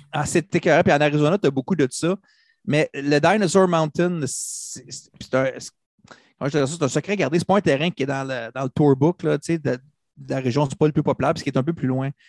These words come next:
Mais t'as, tu sais, t'as un driving range de marde, là, avec des tapis puis, euh, des balles jaunes, tu sais, là. Mais quand t'embarques, le premier trou est correct, t'embarques sur le deuxième, tu dis, « Oh my God. »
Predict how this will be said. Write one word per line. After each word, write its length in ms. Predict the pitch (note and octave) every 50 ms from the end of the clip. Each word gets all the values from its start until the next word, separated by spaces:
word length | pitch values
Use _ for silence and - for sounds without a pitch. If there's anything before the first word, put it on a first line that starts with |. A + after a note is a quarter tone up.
| _ _ -
Mais 260 | - B2+ C#3+ C#3 - _ _ _ _ _ -
t'as, 120 | - A#2+
tu 160 | B2+ - -
sais, 60 | C3
t'as 120 | - D3 C#3
un 40 | C#3
driving 360 | D#3 E3 F#3+ G3 F#3 E3 D3
range 220 | E3+ G#3+ A3+ F3+ E3+
de 80 | C#3+
marde, 540 | C3 C3 C3+ C3 C#3+ E3 F3 D#3 C#3+ C3+ -
là, 200 | C#3 D#3 E3 F3 - _ _ _ _ _
avec 220 | - B2+ C3 C#3 C#3
des 120 | D3 C#3
tapis 520 | - - - D3 G2+ - - E3 F3 G3 F#3+
puis, 320 | - - C#3 C3+ C3+ C3
euh, 80 | C3 C3
des 140 | C3+ C3
balles 180 | C3+ C#3 D3 D3+
jaunes, 400 | C#3 C#3 C#3 C3+ D3+ D#3 D3+ C#3+
tu 140 | - A3 A#3+
sais, 40 | A#3
là. 220 | G#3 G3+ G3+ F3+ - _ _ _ _ _ -
Mais 240 | - C#3+ C#3+ - _ _ -
quand 180 | G3 A#3 B3+ -
t'embarques, 440 | F#3 D#3+ D3+ D3+ E3+ F#3+ - -
le 60 | E3+ D3+
premier 240 | E3+ G3+ G3+ F#3+
trou 200 | - F#3 F#3 A3+
est 20 | A3
correct, 400 | - F#3 D3+ C3+ C#3+ D#3+ - _
t'embarques 280 | - D3 D3+ F#3 G#3+ -
sur 100 | - F3
le 40 | D3
deuxième, 400 | D3+ D3 C#3 C3 D3 E3+ F#3+ F3+
tu 100 | C3+ C3+
dis, « 200 | D3 C#3+ C3 - _ _ _ _ _ _ _ _ -
Oh 100 | D#3 E3+
my 140 | D#3+ C3+ C3+
God. » 380 | C3+ C#3+ B2 B2 A#2+ A#2+ A#2+